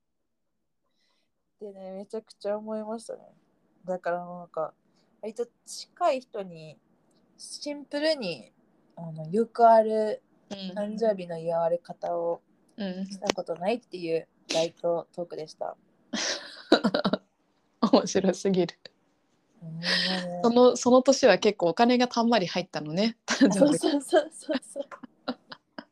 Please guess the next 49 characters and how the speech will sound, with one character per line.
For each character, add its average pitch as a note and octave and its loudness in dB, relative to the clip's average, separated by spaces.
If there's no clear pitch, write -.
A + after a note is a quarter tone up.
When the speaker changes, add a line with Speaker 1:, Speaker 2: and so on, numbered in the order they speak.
Speaker 1:
<laughs> - -
マ G#3+ -4
ジ G3+ -6
で F#3+ -2
自 F#3+ -4
分 A3+ -4
の A#3 2
誕 A#3+ -6
生 A3+ -2
日 F3 -2
の F3 -12
メ F#3 -10
ッ - -12
セ - -14
ー G#3 -12
ジ G3+ -16
プ G#3 -12
レ G3+ 0
ー G3 -4
ト E3 -8
予 E3+ -6
約 F3+ 0
す F#3 -10
る F3+ 2
の E3 -8
も C#3 -18
ち - -16
ょ D3+ -20
っ - -20
と D3+ -10
慣 D3+ -6
れ D#3+ -4
て D#3+ -12
き F3 -18
ま F3+ -12
し - -14
た - -10
よ。 - -14
Speaker 2:
い F#3+ -4
や F3 -2
ー、 F#3 -8
面 G3 -2
白 A#3+ 0
い。 - -8
Speaker 1:
<laughs> - -12
Speaker 2:
ち G#3 0
ょ G3 4
っ G3 -6
と、 F#3+ 4